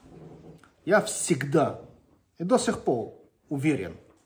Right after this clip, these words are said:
что большинство тех, которые называют себя астрологи, это аферисты. Уверен. Большинство из них аферисты.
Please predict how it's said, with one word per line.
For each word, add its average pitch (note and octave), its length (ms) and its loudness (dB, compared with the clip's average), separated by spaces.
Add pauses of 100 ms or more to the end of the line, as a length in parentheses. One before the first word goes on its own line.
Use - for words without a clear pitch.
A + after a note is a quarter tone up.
(260)
что - 160 -10
большинство C#3 1120 -2
тех, - 140 -6
которые C3 320 -4
называют B2+ 480 -4
себя C3 340 -2
астрологи, A3 560 -2
это G3 220 2
аферисты. F3+ 520 -4 (1500)
Уверен. C3 360 -2 (1500)
Большинство D#3+ 460 -2
из C3+ 140 0
них F3+ 280 -6 (580)
аферисты. D3+ 680 -4